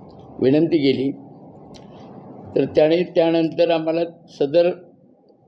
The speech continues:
जागेवर संपूर्ण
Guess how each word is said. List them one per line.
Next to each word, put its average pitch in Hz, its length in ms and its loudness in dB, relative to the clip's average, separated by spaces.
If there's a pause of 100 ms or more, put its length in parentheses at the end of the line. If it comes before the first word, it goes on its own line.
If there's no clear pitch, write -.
(720)
जागेवर 143 500 2 (3250)
संपूर्ण 175 760 2